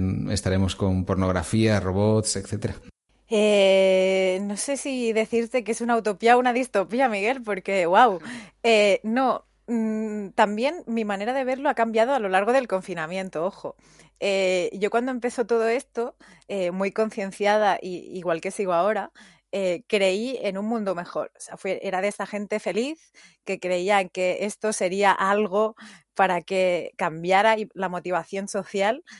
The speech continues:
Speaker 2: hacia algo mejor. Eh, a medida que llevamos, creo que setenta, setenta y cinco, bueno, depende de la gente, días confinados, eh, ha ido variando un montón mi punto de vista.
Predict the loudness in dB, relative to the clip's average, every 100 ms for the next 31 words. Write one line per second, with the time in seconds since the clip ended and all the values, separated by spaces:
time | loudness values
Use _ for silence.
0 | -14 -4 -4 -2 0 2 2 -2 _ _
1 | 2 2 2 0 -2 -2 -2 -2 -18 _
2 | _ _ _ _ _ -6 -2 0 0 -2
3 | -2 -2 -2 0 0 0 -2 -6 -6 -4
4 | -4 -6 -6 -4 -4 -2 -2 -2 -4 -6
5 | -8 -6 -2 0 -2 -4 -14 -10 -10 -8
6 | -8 -4 -4 -4 -6 -4 -4 -4 -6 -2
7 | -4 -6 -10 -8 -8 -6 -2 -2 -2 -12
8 | _ -20 _ -2 -2 0 -2 -2 -2 -4
9 | -8 -18 _ -20 _ _ _ 0 2 4
10 | 2 2 0 0 -2 -6 -8 -18 _ _
11 | _ _ 4 4 4 2 4 4 4 2
12 | 2 -2 -2 -2 0 0 -2 -6 -4 -2
13 | 0 -2 -6 -10 -16